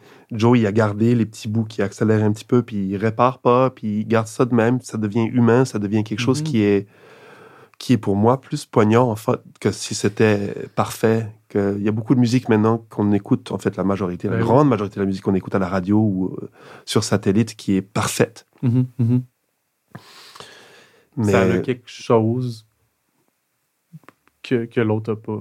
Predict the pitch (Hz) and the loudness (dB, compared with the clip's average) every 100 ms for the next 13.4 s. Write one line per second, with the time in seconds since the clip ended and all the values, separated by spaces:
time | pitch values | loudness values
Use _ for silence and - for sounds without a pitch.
0 | 113 - 185 160 110 147 156 143 151 127 | -4 0 2 2 0 0 -2 0 0 0
1 | 123 120 151 185 127 - 120 110 156 - | 0 2 2 2 -2 -2 -2 2 0 2
2 | 123 113 104 143 117 98 - 104 107 127 | 2 2 0 -2 -2 -6 -10 -6 -2 0
3 | 151 175 110 147 139 - _ - 127 143 | 2 0 -2 -2 -6 -12 _ 0 2 4
4 | 151 139 131 127 196 - 113 110 127 117 | 2 2 0 0 -4 0 0 2 2 0
5 | 110 107 101 98 101 101 113 101 113 120 | 0 0 0 0 0 2 2 2 2 2
6 | - 104 98 98 _ _ _ _ - 123 | 0 -2 -2 -8 _ _ _ _ -8 0
7 | 131 135 113 113 107 117 - 107 - 180 | 2 2 2 0 0 -2 -2 -4 0 0
8 | - _ _ _ _ _ - 110 107 139 | -2 _ _ _ _ _ -4 -2 0 2
9 | 135 151 131 123 135 170 190 120 98 123 | 4 2 2 -4 -4 -6 -2 0 0 0
10 | 147 127 110 - 123 123 127 113 107 127 | 0 0 -2 2 2 2 0 0 0 0
11 | 123 110 123 120 104 98 101 - 127 135 | 0 -2 0 2 2 2 0 0 0 -2
12 | - 98 98 101 107 - - - 101 101 | -4 -4 -2 -2 -2 -4 -10 0 0 0
13 | - 90 85 | -2 -2 -2